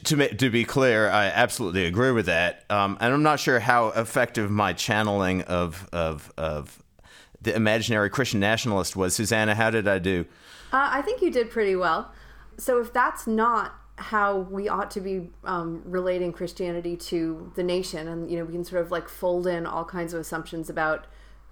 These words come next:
Speaker 2: and the nation ought to be part of a sort of an, a, a political expression of the, of the ethnos or of the people. Um, so if we're rejecting that,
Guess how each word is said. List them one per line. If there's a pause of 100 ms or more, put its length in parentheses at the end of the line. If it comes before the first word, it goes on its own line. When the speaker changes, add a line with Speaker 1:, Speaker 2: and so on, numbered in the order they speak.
(160)
Speaker 2:
and
the
nation
ought
to
be
part
of (160)
a
sort
of (160)
an,
a, (180)
a
political
expression
of
the, (680)
of
the
ethnos
or
of
the
people.
Um, (360)
so
if
we're
rejecting
that,